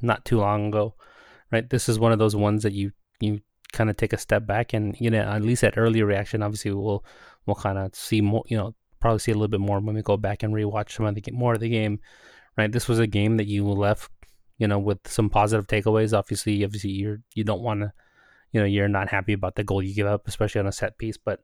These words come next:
you know, at the same time, you know, in a, in a weird game, you know, set piece goals can always come again, you know, will always seemingly come ag-, against the run of play. And so, yeah, you know, like I said, I'm, I'm, I was pleasantly surprised with some of the things that we saw tonight. And, you know, I think it,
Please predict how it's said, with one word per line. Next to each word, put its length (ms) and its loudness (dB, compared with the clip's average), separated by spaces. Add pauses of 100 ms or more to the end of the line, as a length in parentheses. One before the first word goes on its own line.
(120)
you 80 -6
know, 80 -6
at 60 -12
the 100 -10
same 200 -6
time, 360 -2 (480)
you 80 4
know, 160 4
in 160 2
a, 120 2 (100)
in 120 2
a 80 4
weird 320 4
game, 300 4
you 100 2
know, 80 -2
set 240 0
piece 220 0
goals 260 2
can 140 -2
always 240 0
come 260 -2 (320)
again, 280 -2 (220)
you 100 0
know, 100 2
will 120 0
always 520 2
seemingly 480 2
come 220 0
ag-, 260 -2
against 380 -2
the 60 2
run 160 2
of 100 -2
play. 300 2 (680)
And 180 2
so, 800 4
yeah, 320 2
you 120 0
know, 80 6
like 140 4
I 60 2
said, 120 4
I'm, 280 -2
I'm, 300 2 (680)
I 240 4 (100)
was 200 2
pleasantly 440 4
surprised 480 4
with 140 2
some 160 0
of 80 2
the 100 2
things 240 0
that 100 0
we 120 -6
saw 240 0
tonight. 460 0
And, 160 -2
you 80 0
know, 40 0
I 80 -2
think 220 -4
it, 140 -2